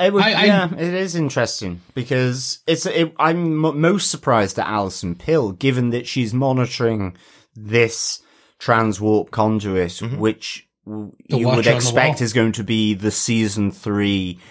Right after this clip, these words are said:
Speaker 1: sort of, uh, what everything, uh, hinges around in terms of the threat
Speaker 3: Mm.
Speaker 1: and everyone from Next Generation returning. So, uh,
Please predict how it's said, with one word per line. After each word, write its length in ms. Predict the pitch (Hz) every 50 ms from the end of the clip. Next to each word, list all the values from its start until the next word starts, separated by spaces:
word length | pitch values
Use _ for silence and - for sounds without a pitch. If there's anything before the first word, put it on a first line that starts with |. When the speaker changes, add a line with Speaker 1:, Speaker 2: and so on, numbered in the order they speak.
| - _ _
Speaker 1:
sort 260 | - - 110 101 98
of, 220 | 98 95 92 - -
uh, 100 | 78 - -
what 220 | 110 107 107 - -
everything, 600 | 110 110 101 107 107 98 - 107 98 95 - _ _ _ - - - _ _ -
uh, 260 | - 110 113 101 92
hinges 640 | 95 95 95 113 113 113 110 104 113 113 110 98 107
around 440 | 101 95 98 95 95 92 92 92 87
in 120 | 90 90
terms 280 | 85 - 98 98 90 -
of 100 | 101 87
the 100 | - 92
threat 480 | 87 - - - 101 101 101 101 95 - - 160
Speaker 3:
Mm. 160 | - - -
Speaker 1:
and 380 | 101 95 92 92 90 90 87
everyone 640 | - - 101 98 95 98 98 92 92 92 90 87 87 - - - - _
from 520 | _ - - - 98 95 92 92 92 90 90
Next 280 | 92 95 98 - - -
Generation 520 | 104 92 87 87 90 90 85 - - 85 82
returning. 580 | 82 - - 110 113 120 120 107 92 85 82 - - - - -
So, 220 | - - 120 117 117
uh, 80 | 123